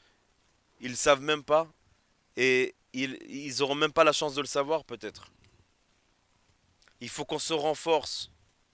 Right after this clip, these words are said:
parce que dans sa, dans la, il faut qu'on se renforce dans la kedusha du tzaddik,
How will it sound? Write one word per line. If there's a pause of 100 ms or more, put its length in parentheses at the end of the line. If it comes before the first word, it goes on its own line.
(1600)
parce
que (640)
dans
sa,
dans
la, (180)
il
faut
qu'on
se
renforce (320)
dans
la
kedusha
du
tzaddik,